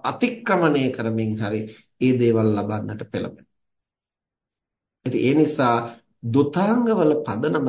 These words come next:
තමයි මේ ක්ලේශයන්ට දේවල් දීලා ඉවර කරන්න බෑ. කවදාවත් සංසිඳවන්න බෑ. ඒ නිසා ක්ලේශයන් ඉල්ලන ඉල්ලන දේවල් දෙන්නට ඕන නෑ.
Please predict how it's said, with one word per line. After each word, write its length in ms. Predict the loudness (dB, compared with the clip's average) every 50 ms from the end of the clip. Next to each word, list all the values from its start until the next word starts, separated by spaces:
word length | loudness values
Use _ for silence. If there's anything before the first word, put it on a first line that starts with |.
| -4
තමයි 420 | -4 -6 -4 -2 -2 -2 0 -2 -2 -4 -8 -14 _ _
මේ 180 | -2 0 0 0
ක්ලේශයන්ට 840 | 0 0 4 4 6 6 6 2 0 -2 -2 -2 -2 -2 -2 -2 -4 -4 -4
දේවල් 400 | 0 2 4 4 4 4 2 2 0 -2 -4
දීලා 560 | -4 -2 0 0 2 2 0 2 2 2 2 0 0
ඉවර 260 | 0 2 2 2 2 2 0
කරන්න 400 | 0 0 -2 -2 -2 -2 -4 -4
බෑ. 260 | -4 -4 -4 -4 -6 -8 -14 -20 _ _ _ _ _ _ _ _ _ _ _ _
කවදාවත් 560 | -8 -2 -2 2 4 4 6 6 4 4 2
සංසිඳවන්න 720 | 0 0 0 0 0 0 -2 -2 0 2 2 2 0 0 -2
බෑ. 200 | -4 -6 -8 -10 -14 -18 -20 -20 _ _ 2
ඒ 120 | 4 4
නිසා 420 | 4 4 2 2 2 2 2 2 2 0 -4 -10 -18 _
ක්ලේශයන් 680 | _ 0 2 2 4 2 2 0 0 0 0 0 -2 -4 -6 -4
ඉල්ලන 380 | -2 0 2 2 2 0 0 -2
ඉල්ලන 380 | -2 0 0 0 2 2 2 0 0
දේවල් 400 | 0 0 0 0 0 0 0 -2 -2 -6 -10 -12 _ _ _ _ _ -10
දෙන්නට 500 | 2 4 4 4 4 2 2 0 0 -2
ඕන 200 | -2 -2 -2 -2 -4
නෑ. 240 | -4 -4 -4 -4